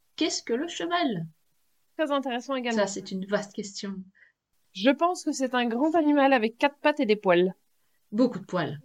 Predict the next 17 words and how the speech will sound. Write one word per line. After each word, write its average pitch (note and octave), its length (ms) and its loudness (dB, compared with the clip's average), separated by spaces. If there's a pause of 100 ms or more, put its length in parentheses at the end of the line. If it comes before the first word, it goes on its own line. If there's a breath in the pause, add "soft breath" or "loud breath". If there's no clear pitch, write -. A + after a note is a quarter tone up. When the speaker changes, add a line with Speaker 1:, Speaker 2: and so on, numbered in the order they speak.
Speaker 1:
surtout - 340 4
pour A#3+ 140 0
le A3 60 -2
moment. F#3+ 240 -4 (920)
Speaker 2:
Beaucoup A3+ 240 2
de G#3+ 60 -10
poils. D3+ 340 -4 (540)
Ça G#3 140 0
dépend A3 200 -2
s'ils D4+ 200 -2
sont C4+ 140 -4
tondus. D4+ 420 2 (720)
Tondus C4 340 4
ou E4 60 4
moins C#4 140 4
de B3 60 0
poils. F3+ 300 2